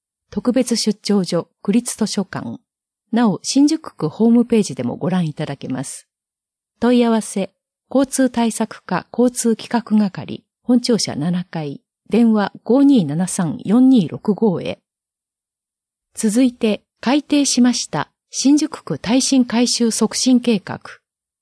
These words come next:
平成二十年三月に策定し、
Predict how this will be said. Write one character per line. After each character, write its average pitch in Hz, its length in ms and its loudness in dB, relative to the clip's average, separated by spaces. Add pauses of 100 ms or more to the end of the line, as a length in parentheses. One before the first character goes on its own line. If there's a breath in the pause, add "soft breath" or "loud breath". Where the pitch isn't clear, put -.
(160)
平 285 180 2
成 285 240 2
二 254 160 6
十 294 220 2
年 160 180 2
三 285 260 2
月 196 280 0
に 131 80 -4
策 - 260 -12
定 185 220 -4
し、 - 340 -10